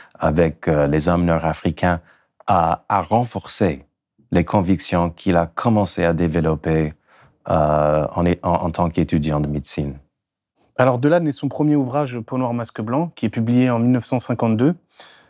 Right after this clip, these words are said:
Speaker 2: Alors que raconte ce livre et en quoi il est crucial dans l'œuvre de Fanon ? Et puis aussi, ça m'a marqué dans votre, dans votre livre, vous dites que le, le,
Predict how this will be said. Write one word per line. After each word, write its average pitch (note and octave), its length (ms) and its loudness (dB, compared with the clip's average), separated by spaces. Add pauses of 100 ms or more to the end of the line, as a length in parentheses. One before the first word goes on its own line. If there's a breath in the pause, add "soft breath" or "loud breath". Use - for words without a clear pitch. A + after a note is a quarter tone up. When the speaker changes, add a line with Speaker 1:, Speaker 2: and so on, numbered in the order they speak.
(220 loud breath)
Speaker 2:
Alors B2 220 2
que - 100 0
raconte E3+ 360 2
ce - 160 -2
livre D3 420 2
et - 80 -2
en C3+ 80 0
quoi F3 480 2
il C3 140 0
est D3+ 80 2
crucial C#3+ 480 -2
dans B2+ 100 -2
l'œuvre B2 240 -2
de A#2 100 0
Fanon ? C#3+ 480 0 (100)
Et B2+ 60 2
puis D3 140 0
aussi, G#3 460 0 (360)
ça - 140 0
m'a B2+ 120 4
marqué C#3+ 320 2
dans B2+ 120 -2
votre, A#2 400 0
dans A2+ 80 0
votre A#2+ 240 -2
livre, E3 220 4
vous B2+ 100 0
dites D#3 300 0
que - 120 -2
le, A2 220 2
le, A2 640 0